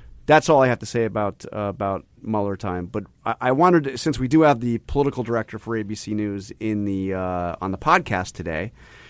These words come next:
I, I saw a big screaming headline in the, uh, Wall Street Journal that said that Joe Biden is telling people he's running. So does that mean he's in?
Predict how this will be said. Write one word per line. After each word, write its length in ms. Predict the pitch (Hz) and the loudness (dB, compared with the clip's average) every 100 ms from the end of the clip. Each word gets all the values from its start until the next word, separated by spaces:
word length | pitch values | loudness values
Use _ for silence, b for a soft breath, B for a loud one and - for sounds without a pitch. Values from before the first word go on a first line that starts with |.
| B B 110 | B B 2
I, 240 | 117 120 - | 4 4 0
I 80 | |
saw 320 | 117 - 120 101 | -4 0 0 0
a 40 | 101 - _ _ | -8 -18 _ _
big 240 | 175 180 - | 2 2 0
screaming 520 | - - 151 143 135 | -8 0 2 2 0
headline 760 | 127 127 123 120 117 113 110 - | 0 0 0 2 2 0 -2 -4
in 280 | 107 104 101 | -4 -2 -2
the, 360 | 101 98 98 | -2 -2 -4
uh, 160 | 80 95 | -6 -6
Wall 220 | 98 131 | -2 -2
Street 260 | 135 - 120 | -2 -4 -6
Journal 400 | - 117 113 107 | -4 -2 -2 -4
that 120 | 101 | -6
said 260 | - 104 90 | -6 -6 -6
that 80 | 90 | -6
Joe 260 | - 113 | -2 -2
Biden 440 | 98 107 110 101 101 | 2 2 2 0 -2
is 480 | 98 92 - - - _ _ _ - | -2 -4 -10 -16 -20 _ _ _ -2
telling 280 | 110 113 | 0 0
people 300 | 110 117 - | -2 -6 -6
he's 180 | 117 107 | -6 -4
running. 380 | 113 185 277 82 | -2 -2 -4 -6
So 120 | - | -6
does 100 | 113 | -2
that 120 | 123 | 0
mean 140 | 143 151 | 2 4
he's 160 | 143 | 4
in? 240 | 120 196 | 4 2